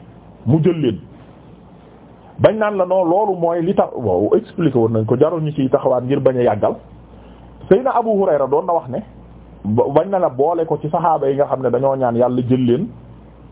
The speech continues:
jël leen faat leen quoi. Ndax Yonent bi saa saa moo ne ko après année soixante yi, mooy après gàddaayam, dina am ay jeunes yoo xam ne Quraysh la ñuy bokk,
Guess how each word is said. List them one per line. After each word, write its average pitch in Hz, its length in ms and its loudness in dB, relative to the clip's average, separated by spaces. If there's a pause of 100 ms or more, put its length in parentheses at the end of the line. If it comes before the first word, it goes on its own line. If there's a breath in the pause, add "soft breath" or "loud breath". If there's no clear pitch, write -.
(340)
jël 101 160 0
leen 131 220 2
faat 127 180 2
leen 208 180 0
quoi. 113 260 -2 (800)
Ndax 180 180 4
Yonent 233 280 0
bi 233 260 0
saa 190 200 0
saa 165 120 0
moo 160 240 -2
ne 190 80 -2
ko 180 140 -4
après 170 400 -2
année 170 200 -2
soixante 151 420 -2
yi, 110 160 -4 (760)
mooy 120 260 2
après 143 320 -2
gàddaayam, 123 500 0 (760)
dina 151 280 2
am 160 160 -4
ay 165 240 2
jeunes 160 180 2
yoo 139 180 2
xam 131 200 -4
ne 117 160 -2
Quraysh 160 300 0
la 135 100 0
ñuy 131 160 -2
bokk, 107 200 2